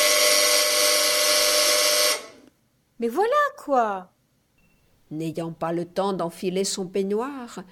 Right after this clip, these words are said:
Speaker 2: elle se le jette autour du cou comme d'un cache-nez. Elle gagne ainsi jusque dans le vestibule, puis, arrivée à la porte d'entrée, qui donne sur le palier,
Speaker 1: Qui est là ?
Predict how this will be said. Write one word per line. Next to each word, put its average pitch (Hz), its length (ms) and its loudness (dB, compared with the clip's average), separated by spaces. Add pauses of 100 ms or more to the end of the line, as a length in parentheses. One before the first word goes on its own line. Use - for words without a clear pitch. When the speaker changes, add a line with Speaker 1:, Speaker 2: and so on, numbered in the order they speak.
(220)
Speaker 2:
elle 330 240 0
se 302 160 -2
le 262 200 2
jette 208 420 0
autour 208 320 2
du 214 160 -4
cou 214 400 -4 (100)
comme 196 300 4
d'un 190 160 0
cache-nez. 208 880 -2 (560)
Elle 156 260 -6
gagne 180 380 -2
ainsi 196 460 -4
jusque 202 420 -2
dans 190 160 0
le 196 100 2
vestibule, 233 920 -4 (400)
puis, 240 440 -4
arrivée 220 560 2
à 262 120 -2
la 220 120 0
porte 220 380 -4
d'entrée, 247 680 -4 (320)
qui 233 160 -2
donne 208 420 2
sur 240 220 -4
le 240 120 -2
palier, 240 680 -6 (920)
Speaker 1:
Qui - 140 0 (120)
est 359 60 0
là ? 233 220 0